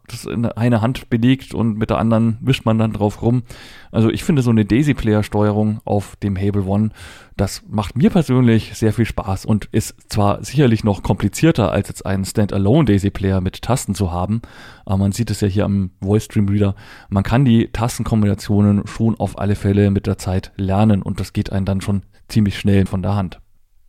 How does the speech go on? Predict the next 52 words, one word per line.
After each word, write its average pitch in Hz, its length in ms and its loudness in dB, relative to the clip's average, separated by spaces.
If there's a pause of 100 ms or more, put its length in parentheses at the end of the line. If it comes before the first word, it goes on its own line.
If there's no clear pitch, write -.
(340)
Beim 113 220 2
Einsatz 151 360 2
unterwegs, 123 640 2
wie 110 200 4
gerade 110 340 2
beschrieben, 143 540 2
stellt 110 300 0
sich 113 100 0
vielleicht 113 360 2
auch 113 120 2
noch 120 120 2
die 117 140 0
Frage, 113 580 2
wie 110 140 2
das 117 160 0
eigentlich 107 220 0
mit 101 140 0
einer 90 100 -2
Tastensperre 101 680 0
ist. 87 300 -4 (420)
Es - 140 -8
könnte 147 240 2
ja 120 80 4
dann 107 180 0
doch 120 220 0
leicht 104 320 0
mal 117 80 2
passieren, 120 560 0
dass 113 160 -2
man 104 220 0
aus 110 220 -4
Versehen 101 420 0
irgendwas 95 500 0
auslöst 123 720 0 (360)
oder 113 180 0
das 98 200 0
Hebel 104 400 4
mal 95 200 4
kurz - 360 0
in - 120 -4
der 92 80 0
Jackentasche 117 480 0
verstaut, 104 580 2
um 95 180 -2
die 98 120 0
Hände 117 200 4
für 107 120 -2
irgendwas 92 260 -2
anderes 156 320 2
frei 127 220 2
zu 123 180 2
haben. 110 360 4